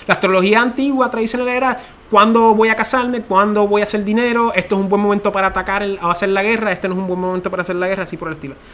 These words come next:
El punto es que con esta interpretación espiritista, con las escuelas teosóficas y con la psicología del siglo veinte,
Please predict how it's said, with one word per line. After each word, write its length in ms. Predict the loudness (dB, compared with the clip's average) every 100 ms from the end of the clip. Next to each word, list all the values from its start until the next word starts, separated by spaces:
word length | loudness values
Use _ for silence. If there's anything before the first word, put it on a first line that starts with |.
| -6
El 120 | -6
punto 300 | 2 2 2 0
es 140 | 0 -4 -16 -20 -20 -20 -2
que 160 | 0
con 160 | 2 0
esta 160 | 0
interpretación 540 | 0 -2 -2 -6 -2 -2
espiritista, 720 | 0 -2 -2 -4 -6 -6 -6 -6
con 140 | -6 -2
las 120 | -2
escuelas 360 | -2 -2 -2
teosóficas 680 | -2 -2 -2 -4 -4 -4 -4 -4
y 60 | -4
con 180 | -2 -2
la 80 |
psicología 560 | -2 -4 -2 -2 0 0
del 100 | 0
siglo 320 | 0 2 4
veinte, 380 | 4 2 -2 -6